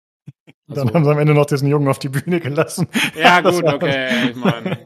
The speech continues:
Speaker 1: <laughs> Aber ja, stimmt, ja.
Speaker 2: Äh, abgesehen davon. Jo.
Speaker 1: Ähm, für meinen Geschmack hätte es trotzdem ein bisschen kürzer sein können, muss ich wirklich sagen. Also drei Stunden ist schon grenzwertig, zumal noch die Pre-Show dann auch noch mal eine halbe Stunde war. Also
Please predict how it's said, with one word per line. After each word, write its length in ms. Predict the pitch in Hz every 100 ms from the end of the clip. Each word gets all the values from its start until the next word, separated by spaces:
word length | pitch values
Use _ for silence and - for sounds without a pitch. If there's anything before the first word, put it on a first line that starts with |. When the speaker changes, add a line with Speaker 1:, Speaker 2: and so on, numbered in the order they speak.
| 196 202
Speaker 1:
<laughs> 220 | 214 143
Aber 220 | 147 127
ja, 160 | 123 117
stimmt, 340 | - 117 110 -
ja. 200 | 120 123 _ _ - _ _
Speaker 2:
Äh, 320 | _ 113 107 104 113
abgesehen 400 | 127 120 113 104
davon. 340 | 110 _ 131 _ _ _ _ _ _ _ _ _ -
Jo. 160 | 131 -
Speaker 1:
Ähm, 340 | 120 120 123
für 100 | - 147
meinen 180 | 175
Geschmack 240 | 196 190 185
hätte 100 | 170
es 60 |
trotzdem 220 | 180 180 180
ein 20 |
bisschen 160 | 156
kürzer 240 | 156 170 175
sein 280 | 180 175 170
können, 360 | 170 175 190 _ -
muss 140 | 147
ich 80 | 139
wirklich 180 | 147 131
sagen. 280 | 143 151
Also 180 | 151 123
drei 200 | 120 139
Stunden 260 | 135 143 143
ist 80 | -
schon 260 | 135 127
grenzwertig, 640 | 123 131 - 139 127 - -
zumal 260 | 127 127
noch 80 | 127
die 80 | 131
Pre-Show 320 | 120 143 143
dann 160 | 131 131
auch 60 |
noch 80 | 131
mal 40 | 127
eine 60 |
halbe 160 | 123 127
Stunde 260 | - 131 123
war. 200 | 127 127
Also 360 | 113 120 117